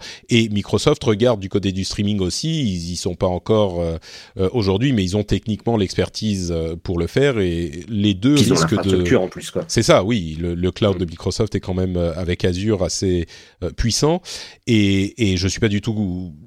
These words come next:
Speaker 1: je serais pas surpris qu'à terme les deux, euh, euh,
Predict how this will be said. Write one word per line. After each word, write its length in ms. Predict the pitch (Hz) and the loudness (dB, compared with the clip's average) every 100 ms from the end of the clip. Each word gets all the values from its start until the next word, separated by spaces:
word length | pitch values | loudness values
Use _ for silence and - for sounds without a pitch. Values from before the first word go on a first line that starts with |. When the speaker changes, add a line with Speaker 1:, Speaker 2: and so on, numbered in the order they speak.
| - | 0
Speaker 1:
je 160 | 107 | 2
serais 200 | 104 120 | 4 2
pas 120 | 123 113 | 2 2
surpris 300 | - - 147 | 0 -2 0
qu'à 160 | - | 0
terme 340 | - 123 135 104 | 2 2 2 -2
les 220 | 98 98 | 0 0
deux, 460 | 87 98 156 151 113 - - | 0 2 4 4 0 -8 -4
euh, 400 | 107 92 87 82 - - _ - | -2 0 0 -4 -10 -20 _ -6
euh, 160 | 85 | -4